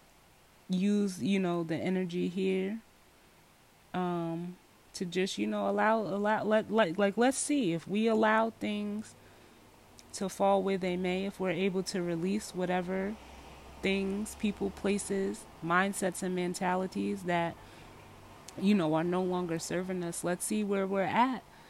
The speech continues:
you know, by the end of this Virgo season. Let's see, you know, how we were able to, you know, adapt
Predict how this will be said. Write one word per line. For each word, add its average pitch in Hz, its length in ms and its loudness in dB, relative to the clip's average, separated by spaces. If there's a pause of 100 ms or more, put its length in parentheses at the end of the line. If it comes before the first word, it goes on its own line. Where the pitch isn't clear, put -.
(280)
you 196 140 2
know, 185 320 -2 (1300)
by 185 200 8
the 175 100 2
end 202 240 0
of 190 100 2
this 185 180 -2
Virgo 202 360 0
season. 151 680 -6
Let's 175 200 -4
see, 202 400 -2
you 196 180 -2
know, 185 320 -4 (3250)
how 185 240 8
we 190 200 2
were 185 180 2
able 180 400 2
to, 180 200 -2
you 170 280 0
know, 165 260 -2
adapt 165 600 2